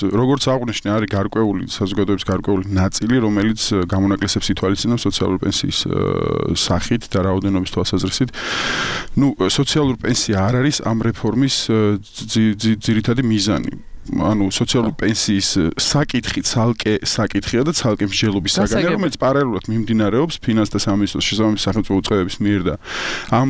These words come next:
Speaker 1: საკითხთან დაკავშირებით ისინი, აა, რაღაც მომდევნო წლებში წარმოადგენენ კონკრეტულ, აა, წინადადებებს. რაც შეეხება ამ რეფორმას, რომ დაუბრუნდეთ
Speaker 2: სოციალური პენსია არ არის პენსია, მოდით ასე ვთქვათ.
Speaker 1: დიახ.
Speaker 2: და ხო, ვილაპარაკეთ
Speaker 1: და, ანუ,
Speaker 2: ახლა
Speaker 1: ამ რეფორმის
Speaker 2: საფრთხე.
Speaker 1: ფარგლებში მა-, მას,
Speaker 2: გასაგებია.
Speaker 1: ანუ, ის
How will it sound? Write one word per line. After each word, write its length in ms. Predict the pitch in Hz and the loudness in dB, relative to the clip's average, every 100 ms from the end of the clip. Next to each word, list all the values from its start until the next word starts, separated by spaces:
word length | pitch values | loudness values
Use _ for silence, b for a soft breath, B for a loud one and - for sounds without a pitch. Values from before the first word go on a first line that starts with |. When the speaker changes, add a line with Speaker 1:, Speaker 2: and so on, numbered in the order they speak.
| 127 | 0
Speaker 1:
საკითხთან 480 | - 135 117 - 117 | -2 -2 0 0 0
დაკავშირებით 640 | 101 107 - 113 92 - | 2 0 0 0 -2 -6
ისინი, 320 | - - 101 | -4 0 2
აა, 960 | 90 - - - 95 101 98 85 95 95 - | 0 -4 -8 -2 2 2 2 2 2 0 -2
რაღაც 220 | 85 92 - | -2 0 0
მომდევნო 320 | 110 110 113 | 2 2 2
წლებში 260 | - 107 - | 0 -2 0
წარმოადგენენ 540 | 98 107 107 98 80 | 0 2 2 0 0
კონკრეტულ, 480 | - 101 104 - 87 | 0 0 0 0 -2
აა, 460 | - 92 92 87 87 - | 0 0 2 2 0 -2
წინადადებებს. 800 | - 104 104 95 104 175 - - B B B B B | 0 2 2 0 0 0 -2 -6 B B B B B
რაც 180 | - 156 | 0 2
შეეხება 320 | 220 196 147 123 | 2 0 0 0
ამ 120 | 123 | 2
რეფორმას, 360 | 127 143 127 - | 0 2 0 0
რომ 120 | 110 | -2
დაუბრუნდეთ 560 | 120 123 113 110 107 151 | 0 0 0 0 2 0
Speaker 2:
სოციალური 360 | - 277 185 | 0 0 0
პენსია 280 | 175 208 226 | -2 0 0
არ 120 | 185 | 2
არის 160 | 165 - | 2 0
პენსია, 420 | 156 156 - 120 | -2 -2 -2 -2
მოდით 300 | 110 117 101 | -2 -4 -2
ასე 160 | 127 - | -2 -2
ვთქვათ. 160 | - 175 | 2 2
Speaker 1:
დიახ. 160 | - - | 2 0
Speaker 2:
და 120 | 208 | -2
ხო, 140 | 196 | -2
ვილაპარაკეთ 400 | 143 196 202 165 | 0 0 0 2
Speaker 1:
და, 160 | 208 220 | 4 4
ანუ, 200 | 180 170 | 2 0
Speaker 2:
ახლა 120 | - | 2
Speaker 1:
ამ 120 | 160 180 | 2 2
რეფორმის 400 | 185 190 170 - | 2 2 0 0
Speaker 2:
საფრთხე. 80 | 160 | 0
Speaker 1:
ფარგლებში 380 | 165 151 - | 0 -2 -2
მა-, 420 | 113 107 135 131 101 | -2 2 2 2 2
მას, 240 | 135 131 | 0 0
Speaker 2:
გასაგებია. 600 | - 104 101 117 95 101 | 0 0 0 0 0 2
Speaker 1:
ანუ, 120 | 117 110 | 2 2
ის 180 | 123 | 0